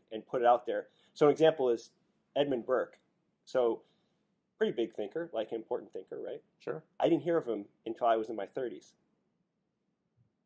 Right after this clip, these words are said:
Speaker 1: And I have an undergraduate degree from Harvard.
Speaker 2: <laughs>
Speaker 1: Okay?
Speaker 2: Right.
Speaker 1: I'm not a dum-dum. So, like, what,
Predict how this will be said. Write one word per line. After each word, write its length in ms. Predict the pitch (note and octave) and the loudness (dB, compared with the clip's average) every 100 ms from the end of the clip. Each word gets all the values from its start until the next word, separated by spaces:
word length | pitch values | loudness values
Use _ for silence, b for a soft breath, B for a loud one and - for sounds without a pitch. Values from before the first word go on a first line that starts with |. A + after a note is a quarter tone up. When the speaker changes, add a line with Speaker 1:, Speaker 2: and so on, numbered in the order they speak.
| _ - | _ -4
Speaker 1:
And 80 | A#2+ | 2
I 60 | C3 | 4
have 120 | B2+ | 2
an 100 | A#2 - | -4 -4
undergraduate 540 | A#2+ C3 A#2 A2+ A2+ G#2+ | -4 -2 0 0 -2 -8
degree 260 | - A#2+ | -12 -12
from 180 | A2+ G2 | -12 -10
Harvard. 300 | A2 B2 E2+ _ _ _ _ _ _ _ | -10 -10 -12 _ _ _ _ _ _ _
Speaker 2:
<laughs> 400 | - - - - | -20 -20 -18 -14
Speaker 1:
Okay? 280 | - C3+ D#3 _ _ _ - | -6 -6 -6 _ _ _ -8
Speaker 2:
Right. 160 | G2+ - _ - | -8 -8 _ -2
Speaker 1:
I'm 120 | B2 | 2
not 180 | D3+ C#3 | 4 4
a 60 | A2+ | 4
dum-dum. 480 | C3 C#3+ A#2 F2 A2+ _ _ _ _ | 2 2 -2 -6 -8 _ _ _ _
So, 340 | - C#3 B2+ | 0 4 4
like, 360 | A#2+ A#2 A2 A2 | 2 2 0 -2
what, 220 | A2+ B2+ | -4 -4